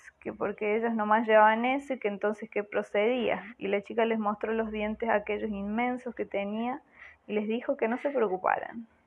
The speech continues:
que si no les alcanzaba podían dejarle algo en prenda,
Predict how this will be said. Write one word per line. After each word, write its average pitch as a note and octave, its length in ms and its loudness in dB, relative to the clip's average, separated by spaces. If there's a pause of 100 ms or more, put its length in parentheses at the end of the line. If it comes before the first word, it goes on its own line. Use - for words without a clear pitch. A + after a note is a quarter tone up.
(300)
que - 80 -20
si A#3 100 -4
no B3 140 2
les C#4+ 120 6
alcanzaba B3 680 6
podían A3+ 320 4
dejarle A#3 800 2
algo A3+ 300 6
en A3 80 -2
prenda, F3+ 560 -2